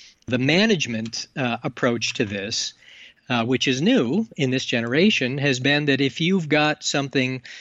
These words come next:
like, uh, a new piece of technology coming in, let's say you've got the possibility to, uh, do something like eliminate telephone operators. Well,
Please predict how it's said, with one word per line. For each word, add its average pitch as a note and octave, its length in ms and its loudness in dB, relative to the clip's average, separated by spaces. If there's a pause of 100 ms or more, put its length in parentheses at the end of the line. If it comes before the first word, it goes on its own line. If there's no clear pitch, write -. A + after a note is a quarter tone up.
(240)
like, C3 640 2
uh, B2+ 380 2
a C#3 80 0
new D#3+ 240 2
piece - 260 -2
of C3 140 -4
technology B2 640 0
coming A#2+ 340 -4
in, A2+ 140 -4
let's A#2+ 200 -2
say B2+ 200 2
you've A#2 180 -2
got A2+ 220 -4
the A#2+ 80 -2
possibility C3+ 800 2
to, A#2+ 400 2 (600)
uh, A#2 180 0
do C3+ 180 -2
something B2 400 -2
like A#2+ 320 0
eliminate B2+ 580 0
telephone A#2 540 -4
operators. A2 720 -6
Well, C3+ 260 2